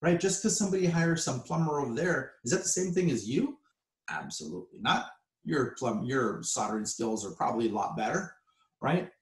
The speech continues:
So kind of same thing for marketing, right? It, it, you know, every other marketing agency, uh, gen-, you know, the ones that kind of target everybody is not the same as, um, marketing for plumbers. It's just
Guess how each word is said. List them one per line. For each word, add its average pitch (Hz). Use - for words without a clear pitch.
So 156
kind 185
of 170
same 160
thing 135
for 113
marketing, 107
right? 110
It, 127
it, -
you 135
know, 110
every 170
other 151
marketing 127
agency, 127
uh, 120
gen-, 107
you 110
know, 107
the 101
ones 110
that 113
kind 113
of 98
target 113
everybody 123
is 117
not 117
the 117
same 101
as, 87
um, 90
marketing 113
for -
plumbers. 135
It's -
just 110